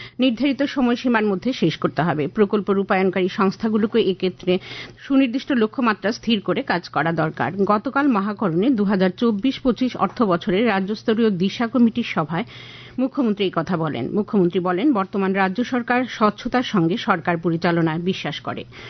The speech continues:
সভায় অর্থমন্ত্রী প্রণজিৎ সিংহ রায়, সাংসদ রাজীব ভট্টাচার্য, বিধায়ক কিশোর বর্মন, মনোজ কান্তি দেব, শৈলেশ চন্দ্র নাগ,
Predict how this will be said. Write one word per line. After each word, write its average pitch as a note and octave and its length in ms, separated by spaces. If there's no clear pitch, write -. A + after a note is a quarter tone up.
সভায় G3+ 360
অর্থমন্ত্রী F#3 500
প্রণজিৎ G3+ 420
সিংহ A#3+ 280
রায়, A#3+ 160
সাংসদ E3+ 520
রাজীব F3+ 380
ভট্টাচার্য, A#3 600
বিধায়ক G3 520
কিশোর B3+ 320
বর্মন, F#3+ 400
মনোজ A#3 320
কান্তি B3+ 320
দেব, F#3 200
শৈলেশ G#3 400
চন্দ্র F3 280
নাগ, E3+ 180